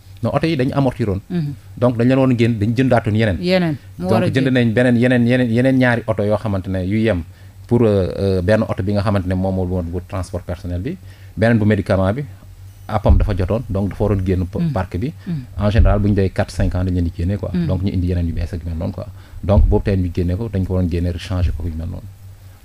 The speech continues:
Speaker 1: Bon, mu jaay ko. Mu jaay, ñu ñëw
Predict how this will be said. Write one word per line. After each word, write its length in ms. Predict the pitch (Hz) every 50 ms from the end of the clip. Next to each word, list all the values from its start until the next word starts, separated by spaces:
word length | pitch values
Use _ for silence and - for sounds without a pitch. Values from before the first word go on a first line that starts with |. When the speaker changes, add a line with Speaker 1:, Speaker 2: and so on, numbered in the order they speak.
| 90
Speaker 1:
Bon, 140 | - 101 92 - - - - - - - - - - - - -
mu 80 | 98
jaay 180 | 98 98 95 95
ko. 160 | - - - - - - - - - - - - - - - - - - - - - - - - - - - - - - - - - - -
Mu 100 | - 92 87
jaay, 220 | 98 101 110 123
ñu 120 | 127 117
ñëw 240 | 117 123 135 170 208